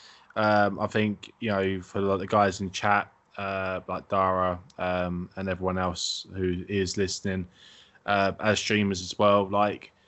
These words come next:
it's not easy and it's not okay. Sometimes it's, it, it's always okay to be not okay. Um, and I feel, for me, I'm, I'm very black and white. You, I always give you the, your honest, uh, answer. If you ask me, like,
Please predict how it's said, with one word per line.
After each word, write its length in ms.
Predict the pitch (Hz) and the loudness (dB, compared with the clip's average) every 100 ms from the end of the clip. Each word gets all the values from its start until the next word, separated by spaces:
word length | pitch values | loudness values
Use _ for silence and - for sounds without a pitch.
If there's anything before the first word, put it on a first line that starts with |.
| _ _ _ | _ _ _
it's 260 | 135 120 - | 0 2 4
not 180 | 135 117 | 4 6
easy 540 | 107 92 98 101 104 - _ - | 2 2 0 0 -4 -16 _ -2
and 120 | 120 | 0
it's 140 | 110 | 2
not 200 | 123 113 110 | 2 2 0
okay. 240 | 104 123 | -4 -8
Sometimes 600 | 113 143 135 - 127 117 | 0 2 2 2 2 2
it's, 160 | 120 - - | -4 -10 -8
it, 160 | 135 - | -10 -4
it's 200 | 135 120 | -6 -2
always 580 | 139 131 120 110 95 - 120 | 0 2 4 2 -2 -10 -4
okay 380 | 107 - 110 | -4 -2 -4
to 120 | 101 - | -4 -6
be 140 | 104 | 0
not 220 | 107 101 | 0 0
okay. 500 | 104 - 104 98 98 - | -2 -2 -2 -2 -6 -8
Um, 380 | 104 101 95 92 - - - - | -4 -4 -4 -8 -12 -20 -16 -2
and 80 | 117 | 2
I 80 | 113 | 4
feel, 420 | 135 135 131 123 - _ _ _ _ _ _ _ _ _ _ | 6 6 6 2 -6 _ _ _ _ _ _ _ _ _ _
for 100 | 135 | 0
me, 440 | 123 143 123 143 - _ - | 6 6 6 2 -4 _ 4
I'm, 340 | 123 120 117 | 4 4 2
I'm 140 | 123 | -2
very 180 | 117 131 | 2 2
black 280 | 117 110 - | 2 -2 -4
and 140 | 101 | -8
white. 280 | 98 95 98 - | -6 -6 -8 -10
You, 200 | 117 104 - | -10 -10 -6
I 100 | 110 | -4
always 340 | 110 117 113 104 | 0 2 0 0
give 240 | 110 101 | -4 -4
you 320 | 107 107 101 92 | -2 0 -2 -4
the, 400 | 101 95 95 92 | -4 -2 -4 -6
your 180 | - 107 | -2 -2
honest, 580 | 117 113 107 - - - - | 4 4 4 0 -6 -8 -4
uh, 160 | 104 - | -2 0
answer. 480 | 107 104 92 - 101 | 0 0 -2 -2 -2
If 160 | 95 | 0
you 100 | 113 | -2
ask 300 | 101 104 98 | 2 2 2
me, 80 | 98 | -4
like, 300 | 95 95 90 | -2 0 -2